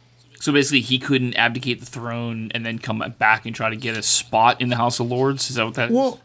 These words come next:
Speaker 1: is?
Speaker 2: well, yeah, he's essentially blocking him out of, like, being in, like, essentially being elected to public office.
Speaker 1: He's
Speaker 2: And then
Speaker 1: being
Speaker 2: also
Speaker 1: canceled.
Speaker 2: And then also preventing him from speaking in the House of Lords.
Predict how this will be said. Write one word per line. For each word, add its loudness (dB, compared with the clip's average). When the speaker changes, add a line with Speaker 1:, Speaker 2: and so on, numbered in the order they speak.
Speaker 1:
is? 2
Speaker 2:
well, 4
yeah, 4
he's 2
essentially 2
blocking 2
him 6
out 4
of, 2
like, 0
being 4
in, 2
like, 2
essentially 2
being 4
elected 2
to 4
public 0
office. 2
Speaker 1:
He's -2
Speaker 2:
And 6
then 6
Speaker 1:
being -4
Speaker 2:
also 6
Speaker 1:
canceled. -4
Speaker 2:
And 4
then 4
also 4
preventing 4
him 6
from 4
speaking 2
in 2
the 0
House 0
of -2
Lords. -6